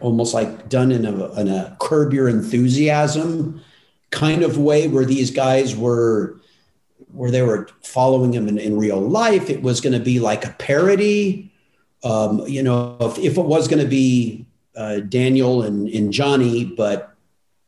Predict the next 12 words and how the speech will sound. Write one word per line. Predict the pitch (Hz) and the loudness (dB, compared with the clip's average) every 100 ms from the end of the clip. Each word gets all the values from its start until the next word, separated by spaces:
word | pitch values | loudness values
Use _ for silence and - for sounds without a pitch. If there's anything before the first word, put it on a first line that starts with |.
| _ _ _ - | _ _ _ -4
I | 151 | -2
just | 160 131 | 0 0
didn't | 202 | 2
know | 196 185 | 4 2
what | 156 180 | 2 0
direction | 147 143 147 - 123 | 2 0 0 2 0
they | |
were | 120 120 | 0 0
gonna | 123 113 | 0 -2
take | 107 127 120 | -2 -4 -4
the | - | -8
tone | - 110 101 98 | -4 -2 -2 -4